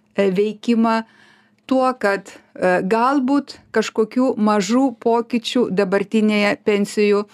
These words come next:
sistemoje ir reikėtų, tačiau tikrai negalima eiti vėl į eilinį šios sistemos reformavimą. E, turbūt šiandien land-, laidoje kalbėsime apie tai,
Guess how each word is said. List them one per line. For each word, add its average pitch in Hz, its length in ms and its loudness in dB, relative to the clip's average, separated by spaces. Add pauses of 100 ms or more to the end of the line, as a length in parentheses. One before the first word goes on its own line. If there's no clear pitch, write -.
(120)
sistemoje 202 840 -2
ir 214 300 -2
reikėtų, 196 800 -2 (240)
tačiau 214 560 0 (340)
tikrai 240 540 0
negalima 214 1080 0
eiti 214 540 -2
vėl 202 440 0
į 214 260 0
eilinį 196 640 0
šios - 500 -2
sistemos 185 720 -2
reformavimą. 180 960 -2 (340)
E, 175 220 0
turbūt 208 340 -2
šiandien 196 360 0
land-, 180 280 -2
laidoje 190 560 0
kalbėsime 185 720 -2
apie 185 320 0
tai, 262 400 -2